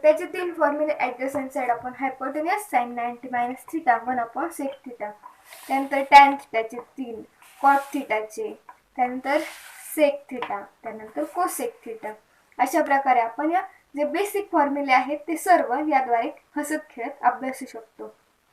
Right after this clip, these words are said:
म्हणजे पूर्ण जे ट्रिग्नोमेट्रीचे जे बेसिक आहे ते याद्वारे अभ्यासता येतं. त्यानंतर आपण व्हेरियस शेप्स याद्वारे पाहू शकतो.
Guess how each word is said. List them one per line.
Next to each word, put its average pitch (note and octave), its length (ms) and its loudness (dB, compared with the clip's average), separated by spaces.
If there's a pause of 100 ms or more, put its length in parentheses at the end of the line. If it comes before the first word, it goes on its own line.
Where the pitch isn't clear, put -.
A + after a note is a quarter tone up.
(320)
म्हणजे C4+ 180 -2
पूर्ण E4 340 4
जे E4+ 120 0
ट्रिग्नोमेट्रीचे D4+ 800 0
जे C#4+ 80 -4
बेसिक D#4 460 -4
आहे B3 220 0
ते - 360 -10
याद्वारे B3 420 6
अभ्यासता C4+ 500 -4
येतं. - 240 -12 (340)
त्यानंतर F#4 420 4
आपण E4+ 320 4
व्हेरियस D4 600 2
शेप्स D#4 300 -4
याद्वारे C4 400 0
पाहू D4 240 2
शकतो. A3 560 -10